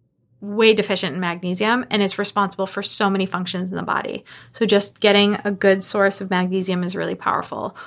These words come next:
Whole food vitamin C, beef liver, different things like that to support your adrenals and your liver and your body to help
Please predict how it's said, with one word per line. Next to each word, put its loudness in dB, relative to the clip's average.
Whole 2
food -2
vitamin 0
C, -6
beef 0
liver, 2
different -2
things 0
like 0
that 0
to -8
support -2
your -4
adrenals 2
and -6
your -8
liver 2
and 0
your 2
body 4
to -10
help -2